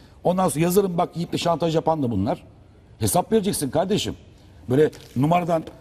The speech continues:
teyyareden bize böyle oturup da, e, çok Atatürkçüyüz, en çok biz çağdaşız diye değil. Siz Müslümanlara derdiniz var, Kürtlerde de var, Sünni de var, herkese derdiniz var siz zaten.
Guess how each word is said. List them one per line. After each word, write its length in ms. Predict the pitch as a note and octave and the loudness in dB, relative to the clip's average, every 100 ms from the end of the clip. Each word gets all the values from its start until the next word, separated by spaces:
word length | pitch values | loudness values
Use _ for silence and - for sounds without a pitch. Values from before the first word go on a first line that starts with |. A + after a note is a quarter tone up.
| - | -6
teyyareden 560 | C3 D#3+ E3 E3 E3+ E3+ | -2 0 2 2 0 0
bize 180 | C#3+ D#3 | 0 0
böyle 100 | D#3+ | 0
oturup 340 | C#3+ E3 - | 0 -4 -2
da, 120 | F3 - - - - | -2 -4 -12 -14 -6
e, 220 | C3 B2+ A#2 - | -4 -4 -8 -6
çok 220 | F3+ F#3 | -4 -4
Atatürkçüyüz, 440 | C3+ - C#3 F#3 B2+ | -6 -6 -8 -6 -4
en 120 | E3+ | -2
çok 200 | E3 C3 | -2 -2
biz 120 | F3+ | 0
çağdaşız 460 | E3 D3+ D3 D#3 C#3+ | 0 0 -2 -6 -4
diye 140 | D#3 | 0
değil. 200 | G#3 - - - - - - | 0 -2 -6 -20 -20 -16 -6
Siz 240 | G3+ G3 | -4 -2
Müslümanlara 600 | C#3+ C#3 - F3 G3+ F#3 | -2 -4 0 0 2 0
derdiniz 420 | D3+ B2+ A#2+ G2+ | 0 0 -2 -2
var, 140 | C#3 F#3 - - | -2 -2 -6 -10
Kürtlerde 440 | C#3+ - E3+ F#3 | -6 -2 0 0
de 120 | C3+ | 0
var, 140 | B2+ F#3 - - | 0 -2 -6 -8
Sünni 340 | - F3 F#3+ | -4 -2 0
de 60 | D3+ | 2
var, 240 | F3 E3 | 2 2
herkese 440 | C#3 A#3 A3 G3+ | 2 0 0 -4
derdiniz 300 | E3+ D#3 D3+ | -4 -4 -4
var 120 | C3+ G2 | -4 -6
siz 180 | - | -8
zaten. 280 | C#2+ D2+ - | -8 -10 -10